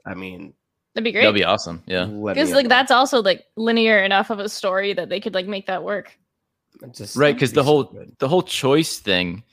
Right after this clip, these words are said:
Speaker 3: is what makes those games kind of, and
Speaker 2: Mm-hmm.
Speaker 3: I, that'd be hard to work into Star Wars 'cause canon is so strict.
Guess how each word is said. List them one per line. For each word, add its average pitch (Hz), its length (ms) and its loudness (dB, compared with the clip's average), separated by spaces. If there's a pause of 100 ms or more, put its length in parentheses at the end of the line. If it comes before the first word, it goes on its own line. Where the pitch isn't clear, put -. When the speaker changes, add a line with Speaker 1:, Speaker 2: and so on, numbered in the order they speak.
(500)
Speaker 3:
is 110 140 -4
what 87 140 -2
makes 107 260 0
those 90 220 -4
games 82 260 -6
kind 85 280 -4
of, 82 180 -6
and 85 300 -8 (260)
Speaker 2:
Mm-hmm. 233 240 0 (420)
Speaker 3:
I, 117 160 2
that'd 107 220 0
be 123 100 2
hard 113 220 2
to 113 60 4
work 101 240 2
into 90 160 -2
Star 101 280 4
Wars 90 300 0
'cause - 380 -6
canon 104 400 0
is 92 100 -4
so 92 140 -2
strict. - 640 -8